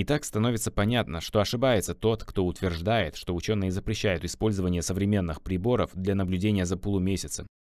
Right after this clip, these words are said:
и обязывают, чтобы видение было лишь невооружённым глазом. Просим Всевышнего Аллаха показать нам истину истиной и наделить нас следованием ей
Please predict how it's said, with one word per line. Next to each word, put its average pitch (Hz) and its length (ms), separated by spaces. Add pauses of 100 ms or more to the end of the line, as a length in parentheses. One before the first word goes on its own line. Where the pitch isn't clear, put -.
(140)
и 90 80
обязывают, 87 580
чтобы 87 320
видение 98 420
было 98 200
лишь 95 260
невооружённым 92 720
глазом. 78 400 (460)
Просим 110 340
Всевышнего 101 560
Аллаха 98 300
показать 98 460
нам 85 120
истину 87 440
истиной 85 540
и 92 60
наделить 104 320
нас 90 200
следованием 82 540
ей 71 220